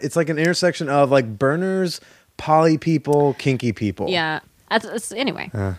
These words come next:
Speaker 2: whatever. And so, so we had more fun, honestly, just finding those guys off of Craigslist.
Speaker 1: Sure,
Speaker 2: Who are
Speaker 1: sure.
Speaker 2: actually pretty hot. Gotta,
Speaker 1: So
Speaker 2: I
Speaker 1: do you
Speaker 2: gotta
Speaker 1: plan
Speaker 2: say.
Speaker 1: on doing more gangbangs?
Speaker 2: Mm.
Speaker 1: Off camera?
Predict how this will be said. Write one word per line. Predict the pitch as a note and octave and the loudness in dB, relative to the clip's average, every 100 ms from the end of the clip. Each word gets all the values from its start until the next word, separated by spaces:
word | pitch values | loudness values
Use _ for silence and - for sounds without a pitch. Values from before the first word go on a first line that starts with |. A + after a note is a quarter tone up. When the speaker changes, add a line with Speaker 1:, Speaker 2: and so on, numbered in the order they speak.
| - - | -12 -10
Speaker 2:
whatever. | F#3 D#3 - | -6 -6 -2
And | A#3+ | 0
so, | - C4+ G#3 | 4 4 2
so | C4 A#3 | 2 0
we | A3+ | 2
had | A3 F#3 | 0 0
more | E3 D#3+ | -4 -6
fun, | - - D3+ | -10 -12 -10
honestly, | A#2 F3 - F3 | -8 -6 -4 -4
just | F3 - | -4 -6
finding | F3 E3 E3 | -4 -4 -6
those | D#3+ | -6
guys | E3 E3 | -6 -6
off | F3 | -8
of | - | -12
Craigslist. | - - - G3 - | -12 -12 -14 -16 -6
Speaker 1:
Sure, | F#3+ C4+ F4 | -4 0 4
Speaker 2:
Who | |
are | D#4+ | 4
Speaker 1:
sure. | G4 | 4
Speaker 2:
actually | - G4+ | 2 2
pretty | F4 D#4+ | 2 0
hot. | A#3+ G4 - - | 0 -6 -8 -10
Gotta, | F#3 E3+ | -4 0
Speaker 1:
So | |
Speaker 2:
I | D#3+ | 2
Speaker 1:
do | |
you | D#3+ | 2
Speaker 2:
gotta | - | 2
Speaker 1:
plan | E3 D#3 | 0 2
Speaker 2:
say. | |
Speaker 1:
on | D#3+ | 0
doing | D3 D#3+ D#3 | 0 0 0
more | D#3 | -2
gangbangs? | C3 C#3+ G3 C3+ F2 - - _ _ _ _ _ _ _ _ E3+ | -2 -4 -4 -8 -10 -16 -20 _ _ _ _ _ _ _ _ 2
Speaker 2:
Mm. | |
Speaker 1:
Off | D3+ F#3 | 2 4
camera? | D#3+ A#2+ F#2+ - | 2 0 -2 -10